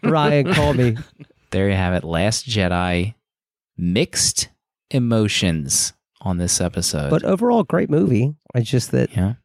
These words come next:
Speaker 1: I, I, I, I think I would have had not as much bad things to say if I had not watched Director of the Jedi, 'cause that just made me
Speaker 2: Mm.
Speaker 1: feel so bad for Mark Hamill. Like, I didn't have the reaction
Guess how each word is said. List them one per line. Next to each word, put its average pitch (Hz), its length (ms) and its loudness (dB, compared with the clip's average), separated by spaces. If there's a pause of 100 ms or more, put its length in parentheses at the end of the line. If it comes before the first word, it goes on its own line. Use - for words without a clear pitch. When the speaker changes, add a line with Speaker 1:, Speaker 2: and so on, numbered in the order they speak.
(300)
Speaker 1:
I, 117 220 2 (160)
I, 110 340 -2 (840)
I, 139 200 2
I 143 120 2
think 180 180 0
I 151 60 4
would 131 140 0
have 123 80 4
had 120 260 0 (600)
not 127 240 2
as 113 140 2
much 117 220 0
bad 113 240 2
things 113 240 0
to 110 100 -4
say 147 340 0 (200)
if - 120 -2
I 131 60 2
had 113 120 0
not 107 200 -2
watched 101 320 -4
Director 104 380 -2
of 98 80 -4
the 95 80 -2
Jedi, 82 400 -2 (640)
'cause 135 140 2
that 139 120 4
just 131 220 0
made 123 260 2
me 117 360 2
Speaker 2:
Mm. 104 40 -6 (1040)
Speaker 1:
feel 127 320 2
so 139 400 2
bad 117 400 2
for - 140 -4
Mark 104 300 -4
Hamill. 107 500 0
Like, 113 180 0
I 117 80 2
didn't 139 260 0
have 127 200 4
the 113 120 2
reaction 110 580 2